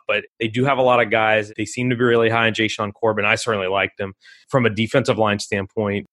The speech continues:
this is a time in A and M football these last year or two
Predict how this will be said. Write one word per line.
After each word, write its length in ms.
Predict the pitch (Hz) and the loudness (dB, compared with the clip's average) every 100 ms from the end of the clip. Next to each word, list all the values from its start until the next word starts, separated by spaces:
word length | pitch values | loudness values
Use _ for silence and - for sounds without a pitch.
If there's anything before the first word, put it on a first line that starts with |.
| _ | _
this 160 | 123 117 | -6 -2
is 100 | 113 | 0
a 80 | 110 | 2
time 340 | 113 110 110 | 2 2 4
in 60 | 107 | 4
A 120 | 107 | 4
and 80 | 107 | 2
M 100 | 101 | 0
football 300 | 117 101 107 | -2 0 0
these 220 | 104 95 | 0 0
last 300 | 107 104 - | 0 0 0
year 160 | 110 117 | 0 0
or 40 | |
two 320 | 101 107 101 | 0 -2 -4